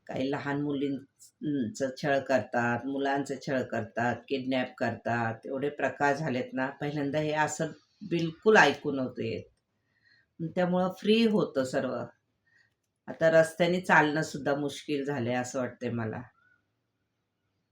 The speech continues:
हो. आणि पहिल्यांदा ना, आम्ही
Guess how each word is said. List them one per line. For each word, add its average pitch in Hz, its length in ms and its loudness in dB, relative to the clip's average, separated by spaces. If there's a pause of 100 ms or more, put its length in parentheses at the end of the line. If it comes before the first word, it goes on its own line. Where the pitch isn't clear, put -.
(1080)
हो. 156 100 -4 (720)
आणि 160 260 -4
पहिल्यांदा 196 380 2
ना, 202 140 4 (220)
आम्ही 156 540 -2